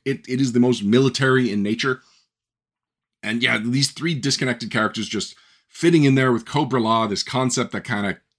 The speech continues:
came in super hard and then was almost entirely abandoned by Hasbro.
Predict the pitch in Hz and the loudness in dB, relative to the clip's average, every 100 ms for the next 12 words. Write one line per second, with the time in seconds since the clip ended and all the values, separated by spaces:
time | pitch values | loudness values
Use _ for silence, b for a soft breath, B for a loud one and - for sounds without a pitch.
0 | - - 196 190 170 139 120 170 165 147 | -8 -2 2 4 4 4 2 0 2 2
1 | 131 127 117 117 110 104 104 113 110 95 | 4 4 2 0 0 -2 -4 -4 -6 -8
2 | - 104 - - - 147 135 113 92 104 | -8 -8 -8 -10 -2 0 2 0 0 -2
3 | 110 98 87 87 90 b b b 113 113 | -2 -4 -6 -8 -10 b b b 0 0
4 | 117 120 107 | 2 0 0